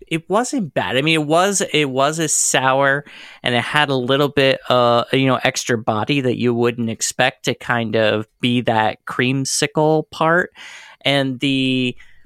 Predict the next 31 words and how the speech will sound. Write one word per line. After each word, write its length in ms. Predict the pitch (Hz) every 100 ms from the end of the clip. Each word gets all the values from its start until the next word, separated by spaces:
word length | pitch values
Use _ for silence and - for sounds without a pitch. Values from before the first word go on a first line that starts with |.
| - - -
fruit 380 | - - 233 -
in 220 | 135 127
there 380 | 127 123 123 120
was 760 | 120 120 120 117 117 117 110 -
tart 400 | - - 165 170 -
enough, 720 | 135 127 120 113 117 123 - - -
um, 640 | 120 113 104 104 110 - _
to 120 | - 127
give 200 | 135 127
you 100 | 113
the 100 | 113
sour, 600 | - 170 160 143 123 110
but 200 | 131 -
not 240 | 143 143
overpowering. 1000 | 139 131 117 - - 110 113 107 87 - 113 _ - - - _ _
Um, 640 | 127 131 127 127 127 131 - _ _
that 160 | 214 226
said, 120 | 214
I 100 | 165
think 200 | 151 175
there's 160 | 175 135
a 60 |
ton 400 | - - 156 165
of 100 | 165
room 300 | 147 143 139
for 240 | 139 131 117
improvement 840 | 113 107 123 120 120 123 123 123 _
in 260 | 123 110 104
that 260 | 101 -
beer. 580 | 117 113 123 131 139 - _
And, 640 | 113 113 104 104 104 104